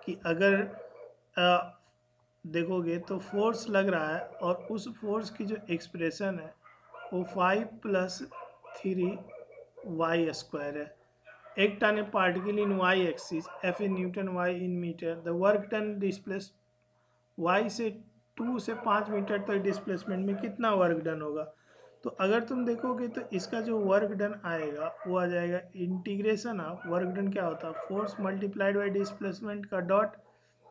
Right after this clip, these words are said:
और ये वाई वन से वाई टू, ठीक है ना। ये भाई variable के case में यही लगाते हैं।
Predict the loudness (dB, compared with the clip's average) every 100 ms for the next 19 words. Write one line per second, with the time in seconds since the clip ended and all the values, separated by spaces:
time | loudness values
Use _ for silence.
0 | _ _ _ _ 4 4 4 2 2 2
1 | 4 4 4 2 0 -2 0 4 4 2
2 | -2 -10 -10 -20 -20 _ -18 -10 -8 -6
3 | -8 -12 -12 -6 -6 -6 -10 -14 -14 -4
4 | 0 0 -2 -8 -8 2 4 6 4 4
5 | 2 0 0 -2 0 0 0 0 0 -2
6 | -6 -8 -12